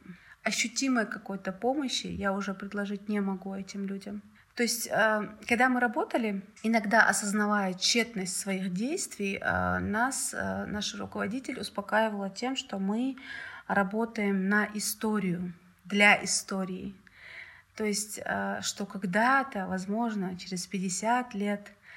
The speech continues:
когда все эти папочки уже не будут под грифом «секретно»,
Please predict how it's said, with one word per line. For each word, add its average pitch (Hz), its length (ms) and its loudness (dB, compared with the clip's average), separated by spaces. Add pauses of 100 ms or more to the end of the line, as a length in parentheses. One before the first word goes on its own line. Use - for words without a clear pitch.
(380)
когда 214 320 0
все 254 240 0
эти 240 160 -4
папочки 202 960 0
уже 202 220 0
не 208 140 4
будут 233 400 -4
под 190 140 -2
грифом 190 480 -2
«секретно», 202 720 -6